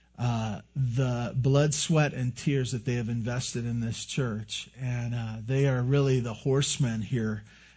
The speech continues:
Um, and I think they deserve, they deserve honor, uh, badges,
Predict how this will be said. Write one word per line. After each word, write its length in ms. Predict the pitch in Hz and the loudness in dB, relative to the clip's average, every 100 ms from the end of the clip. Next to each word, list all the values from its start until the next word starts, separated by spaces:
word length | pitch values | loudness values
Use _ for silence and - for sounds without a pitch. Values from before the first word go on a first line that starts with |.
| _ | _
Um, 440 | - 117 117 110 - | -6 -2 -2 -2 0
and 140 | 143 | 2
I 120 | 160 | 4
think 320 | 165 185 156 - | 4 4 2 2
they 140 | 147 | 2
deserve, 840 | 131 135 123 151 208 147 107 107 - | 4 2 4 4 6 4 2 -4 -10
they 240 | 139 135 | -2 0
deserve 720 | 127 127 123 160 151 123 110 - - - - _ - | 0 0 0 0 2 0 -4 -14 -20 -20 -20 _ 2
honor, 540 | 135 160 160 160 - - - | 6 8 8 6 2 -6 -6
uh, 200 | 117 117 | -2 0
badges, 840 | 110 131 131 143 160 160 156 - | 4 4 6 6 6 4 0 -4